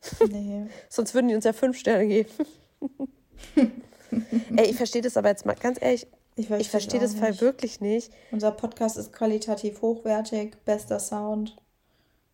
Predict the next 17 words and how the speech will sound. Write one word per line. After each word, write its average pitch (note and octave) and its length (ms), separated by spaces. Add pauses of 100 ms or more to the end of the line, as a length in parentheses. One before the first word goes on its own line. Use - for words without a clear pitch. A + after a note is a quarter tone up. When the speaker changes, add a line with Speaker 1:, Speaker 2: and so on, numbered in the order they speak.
(220)
Speaker 2:
Besser A3+ 460
Sound G#3+ 500 (280)
E A3+ 120
U A3 180
West, A#3 280
Alter. G#3 340 (240)
Nee, C4+ 280
ich A#3+ 80
versteh C4+ 340
nicht. C4 420 (560)
Aber A#3+ 200
nee, B3+ 200
ich B3 80
versteh B3 260
die A#3 140
Tatsache - 520
nicht. A3 400